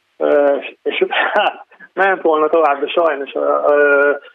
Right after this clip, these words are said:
az egyik licitáló, aki, aki még egy nagyobbat tett volna, ő, ő lemaradt egy,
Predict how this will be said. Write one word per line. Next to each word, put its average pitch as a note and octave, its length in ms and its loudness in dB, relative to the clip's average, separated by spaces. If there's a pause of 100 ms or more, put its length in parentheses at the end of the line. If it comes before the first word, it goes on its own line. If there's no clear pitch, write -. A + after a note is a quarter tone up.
(220)
az B2+ 140 -2
egyik C3 240 -2
licitáló, C#3 640 0
aki, - 200 -10
aki - 220 -4
még D3+ 220 2
egy C3 100 2
nagyobbat C3 500 -4
tett - 200 -4
volna, C#3+ 420 -6
ő, C3+ 320 2
ő C3+ 160 0
lemaradt B2+ 500 -2
egy, C#3+ 300 -16